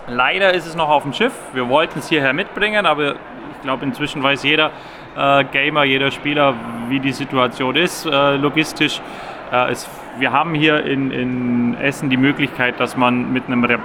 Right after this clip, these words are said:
Rabattcode eine Vorbestellung macht, dann kriegt man's versandkostenfrei und zum Messepreis. Äh, funktioniert noch bis Montag. Ähm, und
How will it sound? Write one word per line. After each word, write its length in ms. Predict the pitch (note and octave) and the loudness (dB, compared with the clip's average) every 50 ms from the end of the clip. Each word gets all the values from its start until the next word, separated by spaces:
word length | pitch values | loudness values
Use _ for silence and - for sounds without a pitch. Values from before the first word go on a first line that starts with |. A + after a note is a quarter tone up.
| - | -4
Rabattcode 640 | A#2 A#2 B2 B2 - D#3 D#3+ - - - E3+ E3+ - - | -2 0 0 2 2 0 0 0 -2 -2 -2 -2 0 -2
eine 100 | C#3 - | -6 -4
Vorbestellung 600 | - D3+ E3 F#3+ G3 - - F#3 F3+ F#3 F3+ F3 | 0 0 0 0 0 -2 -2 -2 -2 0 0 2
macht, 200 | F3 E3+ - - | 2 0 0 0
dann 140 | C3+ B2+ | -2 -2
kriegt 280 | B2 - D#3+ E3 - - | 0 0 -2 0 0 -2
man's 180 | D#3+ C#3 B2+ - | -4 -4 -2 -4
versandkostenfrei 880 | C3 A#2+ - D3 E3+ E3+ - F3 E3 - - E3+ C#3 - D3 D3 D3 D3+ | -4 0 0 0 0 0 0 -2 -2 -2 -2 -8 -6 -2 0 0 0 0
und 220 | D#3+ E3+ F#3 - | -2 -4 -4 -4
zum 160 | - D#3 C3+ | -4 -2 0
Messepreis. 720 | C3+ D#3+ E3 - G3 F#3+ F3+ E3+ F3 F#3+ G3+ G3 - - - - - - - - - - - - - - - | 0 0 -2 -2 -6 -4 0 0 2 2 0 -2 -4 -10 -16 -18 -18 -18 -18 -18 -18 -18 -18 -18 -18 -10 -2
Äh, 400 | B2+ B2+ C3 C3 B2+ B2+ B2 B2 | 2 4 4 6 6 4 4 2
funktioniert 500 | A#2+ - D3+ C#3+ C3+ - C3+ C3+ C#3 C3+ | 0 -2 -6 -6 -6 -4 -4 -2 -2 -2
noch 120 | C3+ B2 - | -4 -6 -6
bis 200 | - A#2+ - - | -8 -8 -4 -2
Montag. 460 | C#3+ D#3+ F#3+ G#3 - F#3 F#3 F#3 F#3 - - - - - - - - - - - - - - - - - - - - - - - - - C#3 | 0 0 2 2 2 2 2 2 0 -4 -12 -16 -16 -16 -16 -16 -16 -16 -16 -16 -16 -18 -18 -18 -18 -18 -18 -18 -18 -18 -18 -14 -6 -2 2
Ähm, 560 | C3+ C3+ C3+ C#3 C#3 C#3 C#3 C#3 C3+ C3+ - - - - - - - - | 2 4 4 4 2 2 2 2 2 0 -2 -4 -10 -16 -16 -14 -6 0
und 440 | D3 C3+ C3+ C3+ C3 C3 C3 B2+ | 2 4 4 6 4 4 4 2